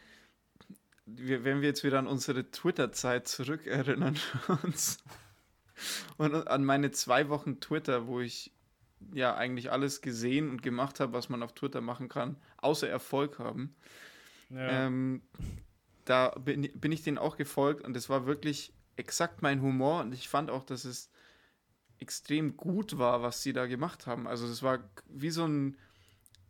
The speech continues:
Speaker 1: ja, es war wie so ein Rohdiamant, würde ich sagen, aber es hatte halt kein wirkliches Konzept, weil es halt Twitter ist und man dann einfach nur so rausballert.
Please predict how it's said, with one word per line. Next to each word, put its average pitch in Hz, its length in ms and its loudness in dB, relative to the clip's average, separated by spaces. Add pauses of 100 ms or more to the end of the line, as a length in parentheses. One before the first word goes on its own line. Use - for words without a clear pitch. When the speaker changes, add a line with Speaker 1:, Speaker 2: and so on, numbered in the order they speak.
(220)
Speaker 1:
ja, 165 180 2
es 127 120 -2
war 131 180 -2
wie 156 320 -2
so 143 140 -2
ein 139 220 -2
Rohdiamant, 127 840 4
würde 127 160 0
ich 117 100 -4
sagen, 123 360 0
aber 127 100 -4
es - 100 -2
hatte 151 200 0
halt 135 140 0
kein 135 240 0
wirkliches 139 380 -2
Konzept, 151 480 -2
weil 107 100 2
es 117 120 -4
halt 117 180 -6
Twitter 147 340 -2
ist 113 180 -4
und 123 80 -2
man 120 140 -2
dann 117 120 -4
einfach 123 200 -4
nur 127 140 0
so 120 140 -2
rausballert. 123 680 0